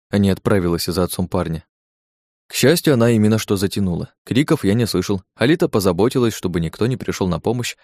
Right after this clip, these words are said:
этому выродку. В такие моменты очень удобно иметь способности редактора. Я могу видеть сквозь стены,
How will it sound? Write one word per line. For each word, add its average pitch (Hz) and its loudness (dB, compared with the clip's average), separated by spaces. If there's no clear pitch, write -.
этому 95 0
выродку. 82 -4
В - -20
такие 139 2
моменты 151 4
очень 120 2
удобно 123 2
иметь 107 0
способности 110 -2
редактора. 98 -2
Я 120 2
могу 101 2
видеть 101 0
сквозь 95 -2
стены, 110 -2